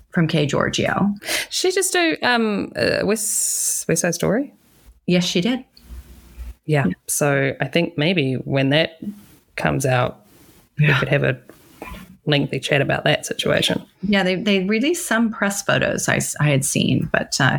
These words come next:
Speaker 1: yeah, J K is just incredible. Um, a fellow nominee this, this year during the season because she did the Joker.
Speaker 2: Mm-hmm. Joker, yeah.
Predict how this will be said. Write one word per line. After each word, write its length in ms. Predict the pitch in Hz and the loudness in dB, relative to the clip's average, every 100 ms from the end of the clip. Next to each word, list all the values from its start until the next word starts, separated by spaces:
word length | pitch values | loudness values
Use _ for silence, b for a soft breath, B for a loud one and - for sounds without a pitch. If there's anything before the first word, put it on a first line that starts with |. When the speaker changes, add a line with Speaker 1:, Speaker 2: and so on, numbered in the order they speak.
| 165 | -2
Speaker 1:
yeah, 320 | 170 185 190 - - 180 - | 0 2 0 -4 -8 -8 -2
J 160 | - 143 | -2 0
K 180 | 147 135 | 0 2
is 160 | 135 - | 0 -2
just 240 | - - | -4 -2
incredible. 480 | 147 165 147 139 156 B B B - | -2 0 0 0 -2 B B B -2
Um, 460 | 202 196 185 175 _ | 2 2 0 -4 _
a 80 | 180 | -2
fellow 320 | 175 156 160 | 0 0 2
nominee 500 | 151 143 151 139 139 | 2 2 2 2 2
this, 320 | 175 175 - - | 2 0 -2 -2
this 360 | 147 147 - | 0 2 0
year 440 | 147 143 156 208 185 | 0 2 2 2 0
during 180 | 165 143 | 0 0
the 80 | 147 | 0
season 520 | - 143 151 175 247 | 0 0 2 2 2
because 200 | - 156 | 0 0
she 140 | - - | 0 0
did 140 | 139 | 0
the 60 | 143 | 0
Joker. 500 | 147 - - - 240 | 0 0 0 0 0
Speaker 2:
Mm-hmm. 460 | 196 175 185 208 - | 0 2 2 0 -2
Joker, 360 | - 160 165 160 | -2 -2 0 0
yeah. 240 | 165 | 0